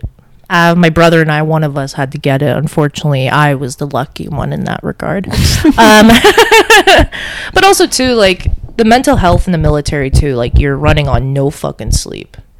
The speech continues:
Speaker 2: Mm.
Speaker 1: getting yelled at constantly in harsh conditions, and it takes a toll. And, you know,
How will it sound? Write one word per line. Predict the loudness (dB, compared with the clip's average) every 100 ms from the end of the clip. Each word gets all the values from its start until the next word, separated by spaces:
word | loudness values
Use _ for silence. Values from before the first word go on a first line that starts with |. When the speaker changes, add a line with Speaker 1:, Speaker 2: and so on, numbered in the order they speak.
| _
Speaker 2:
Mm. | -4
Speaker 1:
getting | -2 -2 -2 0
yelled | 2 2 0
at | -4 -8 _ _ -16
constantly | -14 -6 -2 -2 -2 -8 -14 -18 -14 -12 -10 -12 -14 _ -20 -20 _
in | -10 -8 -10 -16
harsh | -12 -8 -6 -8 -14
conditions, | -14 -12 -12 -12 -14 -16 -16 -14 -14 -12
and | -8 -6 -4 -6 -8 -12 -20 -20 -20 _ _ _
it | -4
takes | -4 -2
a | -4
toll. | -2 -4 -4 -6 -12 -20 -20 _ _ -2
And, | 2 4 4 4 0 -4 -12 _ -2
you | 2
know, | 2 2 0